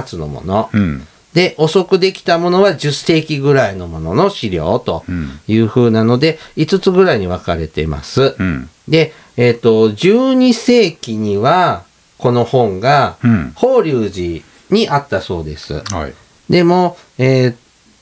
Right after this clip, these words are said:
Speaker 1: あ、法隆寺にあって、こう、今までちょっとさっき紹介したけど、いろいろだいぶ脚色が
Speaker 2: うん。
Speaker 1: されていますが、まあ、えーと、そんないろんな伝承に彩だ-、彩られていない、
Speaker 2: うん。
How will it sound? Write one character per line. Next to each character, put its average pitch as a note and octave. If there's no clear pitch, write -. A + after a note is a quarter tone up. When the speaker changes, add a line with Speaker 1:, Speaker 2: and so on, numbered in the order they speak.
Speaker 1:
あ、 -
法 F3+
隆 D#3+
寺 A#2+
に G#2
あ A2
っ A2
て、 F3+
こ C#3+
う、 -
今 D#3+
ま A3+
で D3
ち D3
ょ -
っ A#2+
と A2+
さ D#3+
っ D3+
き C3+
紹 A#2+
介 A#2
し -
た A#2
け F#2+
ど、 E2+
い F#2+
ろ C#3
い -
ろ D3
だ C3+
い D3+
ぶ C3
脚 -
色 F3
が D3
Speaker 2:
う -
ん。 D#2+
Speaker 1:
さ -
れ C#3+
て C#3+
い C#3
ま C3
す A#2+
が、 B2
ま C#3+
あ、 -
え B2
ー -
と、 G2+
そ C#3
ん C3+
な C3
い C3
ろ D3
ん D#3+
な D#3+
伝 D3+
承 F3+
に F3+
彩 C3
だ-、 D3+
彩 C#3+
ら D3
れ C3+
て -
い F2+
な D#2+
い、 C#3+
Speaker 2:
う F2
ん。 C#2+